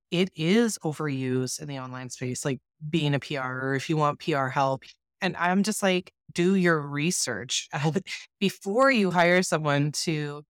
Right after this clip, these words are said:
help you with a specific task. Make sure that they have that background and knowledge because they've been in it and they are working in it just like you are. So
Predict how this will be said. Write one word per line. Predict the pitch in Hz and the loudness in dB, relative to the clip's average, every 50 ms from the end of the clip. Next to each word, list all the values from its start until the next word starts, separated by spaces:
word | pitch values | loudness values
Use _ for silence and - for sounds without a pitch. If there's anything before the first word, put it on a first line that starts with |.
| _ _ _ _ _ | _ _ _ _ _
help | - - 233 233 240 - - | 0 4 4 4 4 2 -2
you | 190 170 156 | 0 0 2
with | 156 156 160 151 - | 2 2 2 2 0
a | 147 | -2
specific | - - - 151 - - - 190 - - 147 - - | -4 -6 -8 -8 -6 -4 -4 -2 0 0 0 0 -2
task. | - - - 170 165 - 160 151 - - - | -4 -2 -2 0 0 0 -2 -6 -8 -6 -2
Make | 160 156 160 185 202 | 0 0 0 0 0
sure | - - - 202 170 | -2 -2 -2 -2 -4
that | 160 151 - | -4 -4 -2
they | 147 143 147 147 139 | 0 2 2 2 0
have | 127 - 143 143 139 131 | 0 0 0 0 -2 -2
that | - 139 131 131 - _ | -4 -6 -6 -6 -4 _
background | - 131 135 139 - - 160 147 143 135 135 | 0 0 0 0 -2 -4 -4 -4 -4 -4 -8
and | 131 127 | -8 -8
knowledge | 131 131 143 175 175 147 127 127 - - | -6 -2 0 0 0 0 0 -2 -6 -8
because | - 131 - 147 131 - | -8 -2 0 0 0 0
they've | - 139 135 131 - _ _ | 0 0 0 -2 -4 _ _
been | - 147 156 156 160 | -6 -4 -4 -4 -4
in | 127 147 143 139 | -6 -6 -6 -6
it | 139 143 139 | -8 -8 -10
and | - 143 139 139 | -8 -8 -6 -4
they | 135 139 | -2 -2
are | 139 139 | -2 -4
working | 135 143 143 147 151 - - 147 131 | -6 -6 -8 -8 -6 -2 -2 0 0
in | 127 127 | 0 -2
it | 131 131 - | -6 -6 -6
just | - 131 - - | -4 -4 -4 -4
like | 135 120 - 135 | -4 -6 -6 -8
you | 135 135 | -8 -8
are. | 127 117 120 123 | -8 -8 -6 -6
So | - - 147 135 131 131 | -4 -2 0 -2 -2 -4